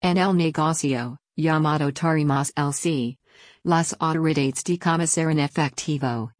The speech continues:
algunas drogas y una pistola. Las autoridades también arrestaron a la mano derecha de Lozano,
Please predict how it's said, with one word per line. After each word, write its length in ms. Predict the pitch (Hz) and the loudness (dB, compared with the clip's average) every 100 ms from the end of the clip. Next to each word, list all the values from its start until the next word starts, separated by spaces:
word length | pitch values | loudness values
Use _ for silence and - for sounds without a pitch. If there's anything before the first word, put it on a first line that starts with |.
| _ | _
algunas 540 | 175 165 185 175 165 | -4 0 0 2 -2
drogas 500 | - 170 170 143 - | -2 -4 -2 -2 -2
y 360 | 151 156 160 151 | 0 0 0 0
una 140 | 143 | -2
pistola. 680 | 143 156 - - 139 131 139 - _ _ _ _ - - - - 175 | -2 -6 -4 -4 -2 -2 -6 -12 _ _ _ _ -20 -20 -20 -8 0
Las 300 | 165 165 - | 0 0 -2
autoridades 640 | 160 160 160 147 135 131 | -2 0 0 2 0 -2
también 540 | - 170 165 147 147 143 | -2 -2 0 0 0 0
arrestaron 680 | 151 156 - 147 139 139 | 0 -2 -2 -2 0 0
a 140 | 147 147 | 0 0
la 200 | 147 143 | 0 0
mano 340 | 143 147 143 | 0 0 0
derecha 400 | 147 151 151 160 | -2 -2 -2 -2
de 80 | 143 | 0
Lozano, 720 | 143 147 165 156 135 127 135 | 0 0 -2 0 0 -2 -6